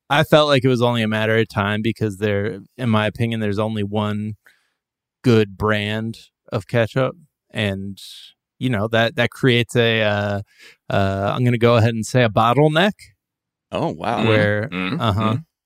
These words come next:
Speaker 2: You should have tapped the
Speaker 3: Mm-hmm.
Speaker 2: fifty-seven then.
Speaker 1: Yeah. I, I guess America should have tapped the fifty-seven. <laughs> But yeah, so what, why, how is the pandemic causing, uh
Speaker 2: There's so many, like, it's all the pande-, okay, so first of all,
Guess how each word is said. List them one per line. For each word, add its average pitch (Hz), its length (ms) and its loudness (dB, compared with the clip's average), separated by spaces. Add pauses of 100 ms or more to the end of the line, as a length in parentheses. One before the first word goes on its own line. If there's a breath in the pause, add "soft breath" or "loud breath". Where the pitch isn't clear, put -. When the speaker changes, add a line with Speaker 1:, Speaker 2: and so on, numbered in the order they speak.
(160)
Speaker 2:
You 101 80 -6
should 110 160 0
have 110 80 0
tapped 117 280 0
the - 100 -2
Speaker 3:
Mm-hmm. 104 40 -6
Speaker 2:
fifty-seven 120 640 0
then. 82 180 -6
Speaker 1:
Yeah. 123 320 4 (300)
I, 123 220 4
I 120 160 0
guess 120 240 2
America 117 420 -2
should 123 160 -4
have 110 100 -6
tapped 110 220 -2
the 113 80 -16
fifty-seven. 104 800 -6
<laughs> - 60 -20 (1300 loud breath)
But 156 100 6
yeah, 160 220 8
so 165 160 4
what, 175 280 6
why, 170 600 6
how 185 240 6
is 185 80 4
the 190 100 4
pandemic 135 600 0
causing, 107 600 0
uh 101 800 -4 (220)
Speaker 2:
There's 143 280 6
so 156 200 4
many, 165 340 2
like, 127 260 2 (300)
it's 131 260 0
all 139 300 6
the 139 100 4
pande-, 117 360 2
okay, 98 360 2
so 92 280 2
first 117 280 2
of 117 120 -6
all, 117 340 4